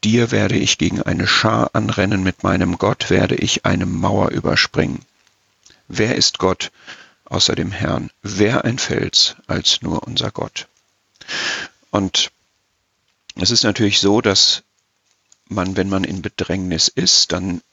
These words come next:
sehr in dieser Situation erst einmal gefangen ist, in einer Konfrontation, wo man Feinde vor Augen hat, wo man auch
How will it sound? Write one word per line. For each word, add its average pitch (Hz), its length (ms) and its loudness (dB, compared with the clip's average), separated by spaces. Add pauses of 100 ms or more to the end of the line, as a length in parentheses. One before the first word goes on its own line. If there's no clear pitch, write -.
sehr 98 480 2
in 113 120 2
dieser 107 240 2
Situation 85 680 0
erst - 260 -4
einmal - 220 -4
gefangen 101 580 -4
ist, - 380 2 (400)
in - 100 -6
einer - 320 -4
Konfrontation, 98 1120 0
wo 90 100 -4
man 82 220 -4
Feinde - 440 -2
vor - 260 -2
Augen 92 340 0
hat, - 240 -2 (540)
wo - 100 -2
man 85 240 2
auch - 320 -4